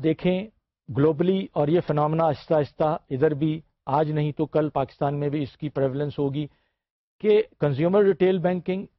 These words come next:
ایس ایم ای بینکنگ، ایون مائیکرو فائنانس، اس کے اندر اوور لیپنگ ہے، اور یہ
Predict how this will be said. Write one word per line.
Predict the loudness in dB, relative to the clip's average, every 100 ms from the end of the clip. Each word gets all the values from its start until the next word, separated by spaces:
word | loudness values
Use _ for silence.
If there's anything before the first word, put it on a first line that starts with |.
| -8
ایس | -4 -2
ایم | 0
ای | 2
بینکنگ، | 0 0 -4 -6 -2
ایون | -2 0
مائیکرو | 0 0 0 0
فائنانس، | 2 0 0 -4 -10 _ _ _ _ _ _ _ _ -12
اس | -4
کے | -2
اندر | 2 0
اوور | 2 2 2 2
لیپنگ | 2 2 0 0
ہے، | -2 -8 _ _ _ -4
اور | -2
یہ | -2 -2 -2